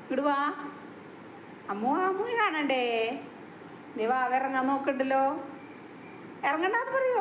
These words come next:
വീഴൂന്ന് പറയൂ കുട്ടിയോട്. ഓടി വാ. ദേ കല്ലു കണ്ണും തുറപ്പിച്ച് നോക്കി കിടക്ക കുഞ്ഞാവനെ കണ്ടിട്ട്. വാ, ഇങ്ങോട്ട് വാടി കുറുമ്പേ. ദേ, ദേ, ദേ,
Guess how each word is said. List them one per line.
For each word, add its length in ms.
വീഴൂന്ന് 360
പറയൂ 240
കുട്ടിയോട്. 320
ഓടി 200
വാ. 80
ദേ 80
കല്ലു 240
കണ്ണും 300
തുറപ്പിച്ച് 400
നോക്കി 260
കിടക്ക 240
കുഞ്ഞാവനെ 640
കണ്ടിട്ട്. 260
വാ, 100
ഇങ്ങോട്ട് 220
വാടി 220
കുറുമ്പേ. 280
ദേ, 100
ദേ, 80
ദേ, 100